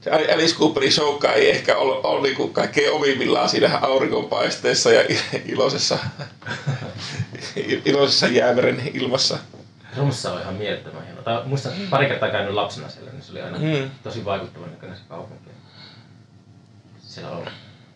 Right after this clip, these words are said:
Speaker 2: tuota
Speaker 1: Kannattaisi, mä annan nyt, tota, pari ollaista kaveria olla, kun ne järkkäävän, järkkäävän semmosia, tuota, tuota,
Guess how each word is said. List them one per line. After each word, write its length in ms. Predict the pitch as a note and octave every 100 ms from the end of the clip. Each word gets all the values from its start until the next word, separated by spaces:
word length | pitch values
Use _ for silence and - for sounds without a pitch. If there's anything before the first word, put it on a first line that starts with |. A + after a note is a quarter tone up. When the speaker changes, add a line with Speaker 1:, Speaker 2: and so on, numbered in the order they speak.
| - - -
Speaker 2:
tuota 300 | - - - - - - - - - - - -
Speaker 1:
Kannattaisi, 360 | - A3 F3 E3+
mä 80 |
annan 260 | G3 F#3+ G3
nyt, 160 | G3 -
tota, 400 | - F3+ - - - - - - - - - - - -
pari 280 | F3 D#3 -
ollaista 500 | - - - - A2 - -
kaveria 360 | - - -
olla, 140 | F2 B2
kun 100 | C#3
ne 80 |
järkkäävän, 540 | B2+ B2+ - A2 G#2+ G#2+ F#2 -
järkkäävän 420 | - - - B2+
semmosia, 400 | D3 - C3+ - - - - - - - - - - - -
tuota, 200 | - -
tuota, 500 | - - - A2 G2